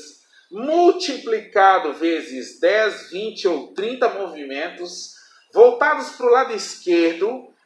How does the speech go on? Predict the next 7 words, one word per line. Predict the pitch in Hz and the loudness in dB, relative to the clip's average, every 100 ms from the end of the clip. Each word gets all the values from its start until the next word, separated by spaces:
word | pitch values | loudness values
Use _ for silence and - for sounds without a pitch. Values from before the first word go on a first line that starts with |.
| _ | _
a | 202 185 - - | -2 -2 -2 -6
probabilidade | 214 269 339 349 311 - 208 208 190 196 - 127 120 - 147 - | 0 2 4 0 -2 0 0 0 -6 -8 0 2 2 -2 -10 -4
e | 202 | 0
a | 190 | 0
possibilidade | - 196 226 254 254 202 175 - 147 143 | 0 4 4 4 -2 -10 -6 2 2 2
dela | 156 160 156 | 2 2 2
desenvolver | - 240 277 - 285 285 226 - 135 135 120 | -4 -10 -10 -10 -6 2 2 0 -6 -4 -6